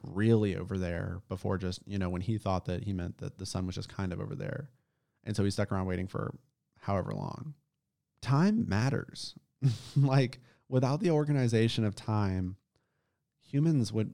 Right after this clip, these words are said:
humans' life would be, like, purposeless. How could you accomplish multiple tasks in one day when you couldn't break it up into, "Okay, I'm gonna do this for two hours, I'm gonna do this for one hour, I'm gonna do this for three hours"? Like, no, you're like, "Okay, I'm gonna do this until the sun's, like, directly up,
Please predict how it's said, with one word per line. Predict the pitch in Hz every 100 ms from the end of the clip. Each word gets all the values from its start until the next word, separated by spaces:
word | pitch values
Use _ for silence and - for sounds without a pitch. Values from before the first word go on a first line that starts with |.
| -
humans' | 117 160 156
life | 104 139
would | 120
be, | 101
like, | 90 -
purposeless. | - - - 143 117 - - - - _ _
How | - 170
could | 226 202
you | 202
accomplish | - 151 151 131
multiple | 117 120 120
tasks | 110 113 113 -
in | 113 101
one | 101 101
day | 104 98 - _ _ -
when | 113
you | 110
couldn't | 123 107
break | 107 101
it |
up | 104 101
into, | 95 101 98
"Okay, | 110 - 101
I'm | 101
gonna | 101
do | 101
this | 98 104
for | 107
two | - 104
hours, | 101 101 110
I'm | 104
gonna |
do | 104
this | 104 101
for | 107
one | 98 95
hour, | 95 95
I'm | -
gonna | 101 101
do |
this | 104 104
for | -
three | - 101
hours"? | 98 95 95 - _ _ _ _ _ _ -
Like, | 240
no, | 302 247 269
you're | 160
like, | 139 117
"Okay, | 113 113
I'm |
gonna | 110
do | 107
this | 120 135 - - _ _ _ _ _
until | 113 117
the | 107
sun's, | - 104 98
like, | 98 -
directly | - 123 - 139
up, | 139 139